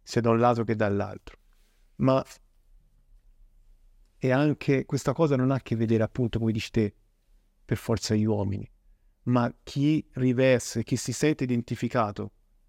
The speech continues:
con un ruolo nel quale, come appunto, eh, te ti sentivi identificato con un ruolo che è più in linea con un'energia appunto maschile, yang,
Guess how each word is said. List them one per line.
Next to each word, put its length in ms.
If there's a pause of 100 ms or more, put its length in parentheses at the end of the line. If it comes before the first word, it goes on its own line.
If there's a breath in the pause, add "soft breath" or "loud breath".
(120)
con 180
un 140
ruolo 600 (800)
nel 240
quale, 580
come 260
appunto, 580 (760)
eh, 320 (680)
te 300 (280)
ti 140
sentivi 320
identificato 560
con 140
un 100
ruolo 340
che 160
è 40
più 240
in 120
linea 320
con 400 (320)
un'energia 640
appunto 640
maschile, 540
yang, 520